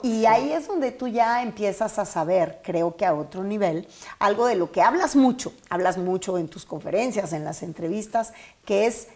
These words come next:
Speaker 1: este defenderte por ser mujer en un mundo de hombres.
Speaker 2: Ujú. Más bien empecé, sí, es verdad, todavía no lo tenía tan claro.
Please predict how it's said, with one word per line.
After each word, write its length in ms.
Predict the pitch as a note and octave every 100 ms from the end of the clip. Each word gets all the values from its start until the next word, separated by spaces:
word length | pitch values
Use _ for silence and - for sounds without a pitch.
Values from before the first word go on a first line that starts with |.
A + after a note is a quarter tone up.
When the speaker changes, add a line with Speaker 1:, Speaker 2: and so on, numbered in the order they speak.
| _ A#3+
Speaker 1:
este 580 | A#3+ - C4 C4 - -
defenderte 1160 | F3 G#3 G#3 G#3 F#3+ F#3+ C4+ A3 - E3 F#3+ - _ _ _ _ _ _ _ _
por 140 | -
ser 200 | - E3+
mujer 540 | D#3+ G3 B3 A3 - - _ _ _ _ A3+
en 140 | G#3
un 100 | F#3+
mundo 260 | F#3 D#3+ E3+
de 120 | C3+
hombres. 380 | E3+ F3+ - - _ _ _ _
Speaker 2:
Ujú. 320 | F3+ G3+ A#3+ - _ _ - _ - - - - - - - - - - - _ _ _ _ -
Más 220 | E4 E4+
bien 140 | F4+ A4+ A#4
empecé, 420 | F4+ B3+ - D#4
sí, 380 | - C4+ C4 G4+ C5 - - - -
es 200 | - A#3+
verdad, 400 | A#3 A3+ G#3 C#4+ F4+ - - -
todavía 240 | E4 F#4+
no 120 | F#4
lo 120 | F4+ F4+
tenía 320 | A#3+ B3 B3+
tan 180 | C4 A3+
claro. 360 | F#3 D3 A#2+